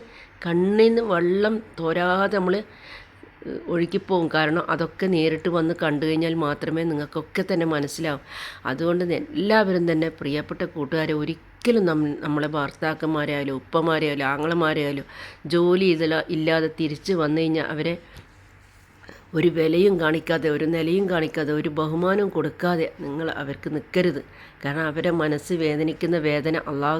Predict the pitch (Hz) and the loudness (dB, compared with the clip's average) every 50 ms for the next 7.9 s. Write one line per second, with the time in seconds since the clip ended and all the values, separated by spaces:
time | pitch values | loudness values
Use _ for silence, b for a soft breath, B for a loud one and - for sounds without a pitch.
0 | 156 - 147 147 147 147 151 143 - 147 151 151 - - 160 160 156 151 - - | -4 -6 -4 -2 -2 -2 -2 -4 -4 -4 -6 -6 -4 -2 -2 0 0 -2 -4 -8
1 | B B B B B B B B B 160 165 180 185 190 175 165 170 175 185 202 | B B B B B B B B B 0 0 2 2 2 2 2 2 4 6 6
2 | 214 214 220 202 180 175 175 - - 214 208 202 - - - B B B B B | 8 8 6 6 4 2 0 -2 -4 -2 -2 -4 -8 -12 -20 B B B B B
3 | B B - - 196 185 - - - 226 226 214 180 170 170 180 175 175 - 196 | B B -4 -2 -2 -4 -4 -2 2 4 6 6 6 6 6 6 4 2 2 0
4 | 208 190 - 156 156 151 165 165 165 165 165 - 180 175 170 156 151 135 156 156 | 0 0 0 0 0 2 2 2 2 0 0 0 0 2 2 2 2 2 2 2
5 | 160 156 151 147 - - 151 147 170 165 175 180 175 - - - - - - 160 | 2 2 0 -2 -4 -6 -6 -4 -2 -2 0 0 -2 -2 -6 -20 -14 -8 -6 -4
6 | 160 165 170 185 208 240 233 240 247 233 196 190 175 180 170 160 156 156 151 - | -2 0 2 4 4 4 4 4 4 2 2 2 2 2 2 2 2 0 0 -2
7 | 170 160 156 151 151 143 143 143 143 139 - 151 147 156 165 175 196 | 0 0 2 2 2 0 0 -2 -4 -4 -2 -2 -2 0 0 -2 -2